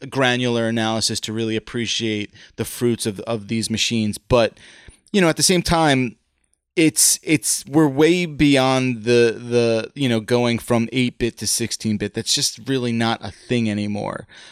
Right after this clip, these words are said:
Um, it's more just about what the hardware inside is locked in at and what we're getting out of those things. Um, you know, when you build a, a gaming P C, you're sort of mix and matching these hardware components, and it's,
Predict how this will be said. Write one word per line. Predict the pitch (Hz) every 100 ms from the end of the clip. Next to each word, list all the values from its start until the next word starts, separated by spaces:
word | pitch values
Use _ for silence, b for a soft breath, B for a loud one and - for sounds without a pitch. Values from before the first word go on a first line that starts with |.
| B
Um, | 113 113 110
it's | 143 -
more | 143 139 135
just | 123 -
about | 110 117 113 - _ _ _ -
what | 127 127 131 _
the | 107 127 117
hardware | 90 127 123 120 120
inside | 123 117 - 120 113 113 110 -
is | 120
locked | 117 107 -
in | 113
at | 110 110
and | 113 117
what | 110
we're | 113 101
getting | - 127 110 104
out | 101 107
of | 107
those | 107 107
things. | - 104 104 110 - B B B B
Um, | 117 117 107 107 _ b b b b b
you | 247
know, | 196
when | 170 175
you | 170
build | 127 160 160
a, | 156 151 143
a | 135
gaming | 101 135 143 131
P | - 123
C, | 107 123 117 117
you're | 110 120 113
sort | - 131
of | 113
mix | 120 123 -
and | 117
matching | 113 113 110 - 117 110
these | 107 107 -
hardware | 120 - 127 120 117
components, | - 117 - 113 113 110 -
and | 113 120 117
it's, | 123 - -